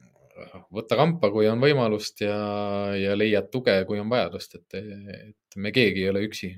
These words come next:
Me kõik tegutseme ühes valdkonnas ühe eesmärgi nimel ja see eesmärk on lemmikloomade heaolu ja nende, noh, ütleme, et see unistus ongi alati ju sellest, äh, ühiskonnast, kus, äh, loomad ja inimesed elavad, äh,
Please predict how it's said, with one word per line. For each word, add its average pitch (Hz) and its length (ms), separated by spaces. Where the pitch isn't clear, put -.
Me 95 140
kõik 104 260
tegutseme 95 580
ühes 101 240
valdkonnas 101 600
ühe 101 260
eesmärgi 98 400
nimel 92 380
ja 95 100
see 98 220
eesmärk 95 500
on 98 160
lemmikloomade 98 560
heaolu 98 380
ja 95 240
nende, 98 360
noh, - 320
ütleme, 101 400
et 101 80
see - 80
unistus 113 480
ongi 95 240
alati 90 380
ju 90 80
sellest, 95 500
äh, 95 240
ühiskonnast, 98 640
kus, - 220
äh, 92 300
loomad 104 320
ja 107 80
inimesed 98 400
elavad, 98 480
äh, 98 1500